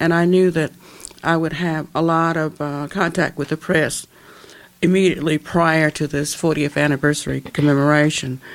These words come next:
And so I decided that I would see him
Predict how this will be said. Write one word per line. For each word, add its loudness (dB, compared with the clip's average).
And 0
so -2
I 0
decided -2
that -4
I 2
would -6
see 0
him 0